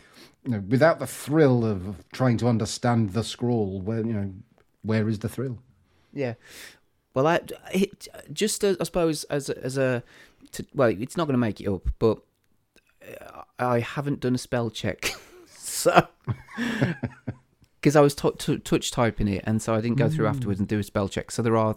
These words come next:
Speaker 2: it, it, it, I'm not, it's not gonna be the same as reading shitty notes, but, you know. Oh, I can already see a word here. Infecting. Infecting. <laughs> Din. What's that?
Speaker 1: Infecting.
Speaker 2: So,
Speaker 1: Inf-
Speaker 2: infecting.
Speaker 1: Yeah, that's
Speaker 2: It's as
Speaker 1: like,
Speaker 2: bad as
Speaker 1: um,
Speaker 2: werewolves, isn't it, really? So.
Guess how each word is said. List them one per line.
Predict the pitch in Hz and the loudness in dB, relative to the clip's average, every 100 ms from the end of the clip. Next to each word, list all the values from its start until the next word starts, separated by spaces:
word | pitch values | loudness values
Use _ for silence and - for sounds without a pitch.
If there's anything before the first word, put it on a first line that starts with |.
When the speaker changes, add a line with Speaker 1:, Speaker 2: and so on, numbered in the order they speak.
| - | -4
Speaker 2:
it, | 117 - | -6 -4
it, | 107 - | -6 -2
it, | 117 | 0
I'm | 143 | 2
not, | 151 - | 0 0
it's | 135 | -2
not | 160 | -2
gonna | 123 | 0
be | 98 | 0
the | 95 | -2
same | 92 98 | -2 -2
as | 101 | 0
reading | 107 98 | 0 2
shitty | 95 110 - | 0 -2 0
notes, | 107 90 78 | 0 0 -2
but, | - 104 - - - - - | -2 0 0 -8 -20 -20 -8
you | 101 | -6
know. | 95 95 _ _ _ _ - | -6 -10 _ _ _ _ 8
Oh, | 135 | 10
I | |
can | 147 160 | 10 8
already | 151 123 | 6 4
see | 139 | 2
a | 123 | 6
word | 117 110 | 8 8
here. | 120 135 98 90 - - | 6 2 2 0 -6 4
Infecting. | 127 - 180 - - 123 98 92 - _ _ | 4 6 2 2 6 8 10 8 2 _ _
Infecting. | 127 - 180 - 127 110 101 90 | 4 6 0 2 4 6 8 4
<laughs> | - | 4
Din. | 107 131 110 98 - - - - _ _ | 8 10 10 6 0 -18 -20 -20 _ _
What's | - - | -6 -4
that? | 120 107 - _ _ _ _ _ _ _ _ | -4 -4 -8 _ _ _ _ _ _ _ _
Speaker 1:
Infecting. | - - 120 - - 98 | -10 -6 -8 -10 -10 -8
Speaker 2:
So, | 85 _ _ _ - | -10 _ _ _ -16
Speaker 1:
Inf- | 90 | -8
Speaker 2:
infecting. | 113 - - - - - 90 - _ _ _ | -8 -4 -4 -4 -6 -2 -4 -6 _ _ _
Speaker 1:
Yeah, | 98 92 85 82 - | -12 -10 -10 -14 -18
that's | 73 | -10
Speaker 2:
It's | 123 | -6
as | |
Speaker 1:
like, | 95 | -2
Speaker 2:
bad | 117 | 0
as | 107 | 2
Speaker 1:
um, | |
Speaker 2:
werewolves, | 110 127 120 107 98 - | 2 4 4 4 2 -2
isn't | 101 101 | -2 -2
it, | - | -4
really? | 90 90 95 - | -6 -6 -8 -12
So. | - | -16